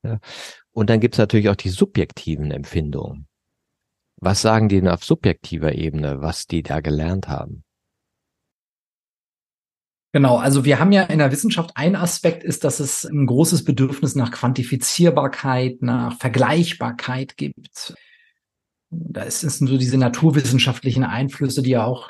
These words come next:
Speaker 2: wir haben vor-, vorher schon mal gesprochen, so in die Sozialwissenschaften Einzug gehalten haben. Das hat ja auch seinen Nutzen, seine Qualität, seine Berechtigung und,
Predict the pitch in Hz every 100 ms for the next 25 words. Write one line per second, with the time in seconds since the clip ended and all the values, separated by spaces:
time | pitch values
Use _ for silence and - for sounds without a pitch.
0 | - 120 131 - - 139 123 - 135 127
1 | - 135 127 - 131 131 131 139 123 123
2 | - 120 127 123 123 - 117 131 117 120
3 | 147 143 110 110 107 104 - - - -
4 | - 160 - - 180 196 - 165 147 139
5 | 143 165 170 180 180 165 151 170 202 -
6 | 196 160 160 151 147 143 139 - 196 -
7 | 151 139 127 - 170 - 165 156 151 156
8 | 135 139